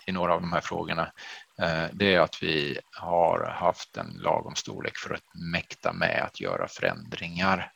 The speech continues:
eh, så. Men i den andra vågskålen ligger då att vi har inte förutsättningar att skala upp det. Så det, det riskerar ju då att det blir en ojämlikhet,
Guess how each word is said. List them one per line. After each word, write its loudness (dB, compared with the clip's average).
eh, -4
så. -4
Men 6
i 6
den 2
andra 6
vågskålen 0
ligger 0
då 2
att 0
vi -2
har 2
inte -2
förutsättningar 0
att -2
skala 6
upp 2
det. 0
Så 2
det, 8
det 6
riskerar 4
ju 2
då 4
att 4
det -10
blir 4
en 0
ojämlikhet, 0